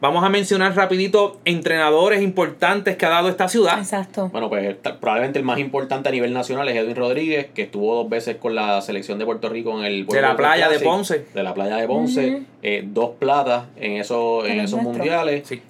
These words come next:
Speaker 3: Eh, ha habido tres ponceños que han ganado campeonatos con Ponce, eh, Manolo Cintrón, Carlos Mario Rivera y Nelson Colón, que ganó dos. Y ahora mismo, eh, en esta postemporada que va a empezar el próximo siete de, de agosto,
Speaker 1: El ba-,
Speaker 2: Ujú.
Speaker 1: todo
Speaker 3: va a
Speaker 1: esto en
Speaker 3: haber
Speaker 1: el baloncesto.
Speaker 3: el baloncesto,
Speaker 2: El
Speaker 3: va a haber
Speaker 2: baloncesto.
Speaker 3: tres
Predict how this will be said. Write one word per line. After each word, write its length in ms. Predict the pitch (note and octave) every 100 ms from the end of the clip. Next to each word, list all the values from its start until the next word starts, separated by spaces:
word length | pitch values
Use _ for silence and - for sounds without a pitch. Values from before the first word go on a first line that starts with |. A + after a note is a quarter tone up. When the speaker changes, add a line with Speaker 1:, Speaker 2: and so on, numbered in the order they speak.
| -
Speaker 3:
Eh, 300 | A2 G#2 G#2 G#2+
ha 60 |
habido 380 | G#2 A#2+ C3+ B2+
tres 180 | A#2+ A#2+
ponceños 460 | C3+ B2+ C3+ C#3+
que 100 | -
han 80 | A#2
ganado 240 | A#2 B2 B2+
campeonatos 380 | A#2+ A#2+ B2+ -
con 160 | A#2+ G#2+
Ponce, 580 | - D3+ D3 B2 A#2+ A#2+ - - A2+
eh, 340 | G#2 G2 G2
Manolo 360 | G#2 G2 G2+ G2
Cintrón, 680 | G#2 G2+ B2+ C#3+ D3 C#3+ C3+ - - -
Carlos 280 | A2+ G#2 G#2
Mario 240 | G#2 G#2
Rivera 520 | G#2+ B2 D#3 D3 C3+
y 60 | C3
Nelson 320 | A2+ G#2 G2+
Colón, 240 | F#2+ C3
que 120 | C3+ G#2+
ganó 300 | F#2+ G#2 A#2+
dos. 360 | F3 F3+ - - - -
Y 100 | A#2
ahora 180 | A#2 C3
mismo, 560 | D#3 D3+ C#3 C3+ C#3 - -
eh, 240 | A#2 A2 G#2+ G#2+
en 60 |
esta 180 | A#2 D3+
postemporada 520 | C#3+ C#3+ C#3+ C#3 C#3+ C3+
que 40 |
va 40 | A#2+
a 40 |
empezar 360 | B2 C3 C3 C3
el 220 | C3 B2
próximo 320 | B2 - B2+
siete 300 | - C3 B2+
de, 560 | B2 A#2+ A#2+ A#2 A#2 A#2
de 80 | B2
agosto, 400 | B2 F3 - C#3+
Speaker 1:
El 60 | B2+
ba-, 140 | B2+
Speaker 2:
Ujú. 140 | D3
Speaker 1:
todo 100 | E3 F3
Speaker 3:
va 40 |
a 40 |
Speaker 1:
esto 60 | -
en 60 | C#3+
Speaker 3:
haber 60 |
Speaker 1:
el 60 | D3+
baloncesto. 460 | C3+ A#2+ A#2 - -
Speaker 3:
el 120 | A2+
baloncesto, 460 | G#2 G#2+ E3+ E3+ B2
Speaker 2:
El 60 |
Speaker 3:
va 40 | A2+
a 40 |
haber 160 | C3 C#3
Speaker 2:
baloncesto. 280 | - -
Speaker 3:
tres 400 | A#2 B2 - -